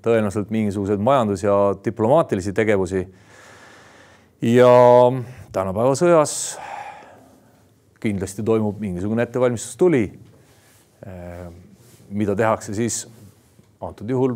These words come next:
Vene riigi territooriumilt või Valgevene riigi territooriumilt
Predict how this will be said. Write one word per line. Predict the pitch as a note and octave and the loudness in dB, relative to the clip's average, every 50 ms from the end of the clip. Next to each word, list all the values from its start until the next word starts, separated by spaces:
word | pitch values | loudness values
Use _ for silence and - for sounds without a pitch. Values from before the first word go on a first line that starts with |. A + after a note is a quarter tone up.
| G#2 | 0
Vene | A#2+ C3+ C#3 B2+ A#2 A2 G#2 G2+ - - - - _ _ _ _ _ _ _ _ _ _ _ - | 0 0 0 2 0 0 -2 -4 -6 -16 -20 -20 _ _ _ _ _ _ _ _ _ _ _ -6
riigi | A2+ A2+ A2 G#2 G#2 | -4 -2 -2 0 0
territooriumilt | G#2 G#2+ G#2 G#2 G#2+ - A#2 A2+ A2 G#2+ G2+ G2+ G2+ G2 G2 - - | 0 0 -2 -2 -2 -2 0 0 2 0 0 -2 -4 -6 -6 -8 -4
või | G#2 G#2 G#2 G2+ G2+ G#2 G2+ | 0 2 2 2 2 0 2
Valgevene | A2+ C#3 D3 C3+ A#2 A2 G#2 G#2 G#2+ G#2 | 4 4 4 4 2 0 0 0 0 0
riigi | G#2+ G#2 G#2+ G2 G2+ | 0 0 0 0 -2
territooriumilt | F#2+ G#2 G2 G2+ - - A2+ G#2+ G#2+ G2+ G2 G2 F#2+ F#2 F#2+ F#2+ - - | -2 -2 -4 -4 -2 0 0 2 2 0 0 -2 -4 -6 -8 -12 -20 -20